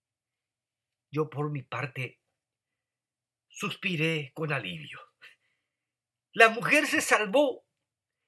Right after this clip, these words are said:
de un brutal final. La mujer se sentó allí tan vulnerable como al principio, pero esta vez no amenazada. Y mi admiración por Jesús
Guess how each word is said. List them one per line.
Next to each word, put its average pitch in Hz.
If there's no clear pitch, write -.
de 170
un 294
brutal 262
final. 175
La 269
mujer 294
se 302
sentó 269
allí 254
tan 254
vulnerable 233
como 180
al 170
principio, 135
pero 185
esta 185
vez 160
no 190
amenazada. 123
Y 220
mi 220
admiración 202
por 190
Jesús 190